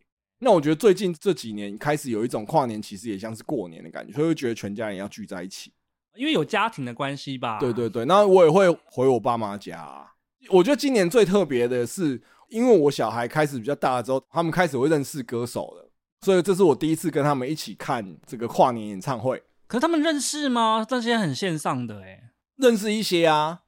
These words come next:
Speaker 1: 所以于是我今年就很认真的看了各台的这个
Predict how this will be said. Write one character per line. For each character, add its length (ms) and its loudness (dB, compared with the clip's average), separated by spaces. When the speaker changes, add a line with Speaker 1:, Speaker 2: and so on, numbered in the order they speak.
Speaker 1:
所 200 4
以 40 0
于 180 -2
是 140 -4
我 120 6
今 200 0
年 160 -2
就 120 2
很 160 -2
认 160 2
真 160 0
的 220 -2
看 260 -4
了 120 -6
各 240 0
台 200 -10
的 160 -10
这 140 -16
个 260 -10